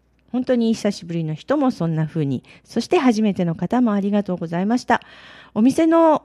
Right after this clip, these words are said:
オーナーのね、由美子さんが最後に言ってくださったんですけど、由美子さんのお母様がね、最後に言ってくださったんですけど、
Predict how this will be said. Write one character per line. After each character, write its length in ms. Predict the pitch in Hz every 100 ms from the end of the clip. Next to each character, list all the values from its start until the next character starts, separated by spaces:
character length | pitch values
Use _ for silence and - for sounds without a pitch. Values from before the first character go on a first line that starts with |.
| -
オ 160 | 339
ー 20 |
ナ 200 | 359 330
ー 0 | 254
の 140 | 220
ね、 180 | 214 220
由 80 | 233
美 100 | 240
子 120 | 247
さ 180 | - 233
ん 80 |
が 80 | 226
最 240 | 233 277 254
後 120 | 233
に 220 | 220 214 _ _ _
言 80 | 185
っ 20 |
て 140 | - -
く 80 |
だ 100 | 233
さ 140 | 247 277
っ 60 | -
た 140 | 247
ん 60 | 214
で 80 |
す 100 | 214
け 40 | 185
ど、 120 | - - -
由 80 | 220
美 100 | 254
子 120 | 240
さ 160 | 196
ん 100 | 175
の 140 | 165 -
お 80 | 143
母 240 | 311 453
様 240 | 415 269 160
が 140 | 139
ね、 260 | 202 - _ - -
最 240 | - 208 185
後 120 | 160
に 80 | 139
言 100 | 143
っ 20 |
て 120 | 185
く 80 | 202
だ 120 | 226
さ 120 | 269
っ 80 | 269
た 120 | 254
ん 60 | 220
で 80 | 196
す 80 |
け 120 | - 175
ど、 140 | 170